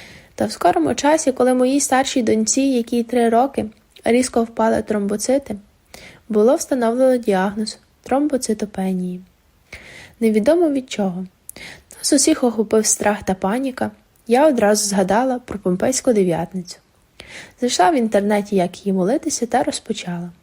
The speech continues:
Зараз я почала молитися першу подячну дев'ятницю із загальної Помпейської дев'ятниці. Двадцять дев'ятий день. Хочу засвідчити про отримані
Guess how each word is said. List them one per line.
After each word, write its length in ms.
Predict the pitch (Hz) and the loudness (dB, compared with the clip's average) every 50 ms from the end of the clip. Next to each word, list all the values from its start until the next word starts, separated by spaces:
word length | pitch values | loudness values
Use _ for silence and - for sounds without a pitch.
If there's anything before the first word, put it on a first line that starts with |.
| _ _ _ _ _ _ _ _ _ _ _ _ _ _ _ _ _ _ _ _ - - - - - - - _ - | _ _ _ _ _ _ _ _ _ _ _ _ _ _ _ _ _ _ _ _ -20 -18 -18 -18 -18 -20 -18 _ 2
Зараз 380 | 302 339 392 427 370 294 - 262 | 4 4 6 6 4 2 0 0
я 60 | 240 | 0
почала 400 | - 233 - - 226 220 226 220 | 0 0 0 2 2 2 2 2
молитися 560 | 214 214 208 214 247 277 - 294 - - 240 | 2 2 2 2 2 0 -2 -4 -4 -2 -2
першу 380 | 226 240 240 - - - 349 330 | 0 0 0 0 0 -2 -2 0
подячну 480 | - 233 208 196 190 208 214 - 247 | 2 2 2 4 2 2 0 -2 -2
дев'ятницю 680 | 226 226 214 202 190 175 175 175 - 196 175 - - 190 - _ _ _ - - | 0 0 2 2 2 0 -2 -4 -6 -8 -8 -8 -8 -10 -10 _ _ _ -4 -2
із 160 | 254 240 226 | 0 0 0
загальної 520 | - 190 190 170 196 190 220 240 254 247 | 0 -2 0 0 0 0 0 0 -2 -4
Помпейської 760 | 233 240 - 196 190 - - 185 185 185 - - - 208 202 196 | -4 -4 -4 -4 -4 -2 -2 -4 -2 -4 -4 -4 -2 -2 -2 -2
дев'ятниці. 720 | - 202 185 180 175 175 175 175 - 185 180 - - - _ _ _ _ _ _ _ _ _ _ - - - - - _ _ - | -2 -4 -6 -6 -6 -10 -12 -12 -12 -14 -12 -14 -16 -20 _ _ _ _ _ _ _ _ _ _ -20 -20 -20 -20 -20 _ _ -2
Двадцять 360 | 214 208 262 285 - 349 277 | 0 0 0 0 0 -2 -2
дев'ятий 420 | - 220 202 202 208 202 226 214 | 0 -2 -2 -2 -4 -4 -4 -4
день. 240 | 202 - 185 175 175 - _ _ _ _ _ _ - - - - - - - - | -4 -6 -10 -12 -12 -16 _ _ _ _ _ _ -20 -20 -18 -18 -18 -20 -20 -4
Хочу 260 | - - 339 339 392 | 0 0 2 4 4
засвідчити 640 | 349 - 311 285 - 311 330 330 - - 269 - 262 | 2 2 2 2 2 2 2 0 0 -2 -2 -2 0
про 160 | 233 - 240 | 2 4 4
отримані 680 | 233 233 233 233 240 240 269 311 320 302 285 262 240 233 | 4 4 4 2 2 2 2 2 2 2 2 0 -2 -4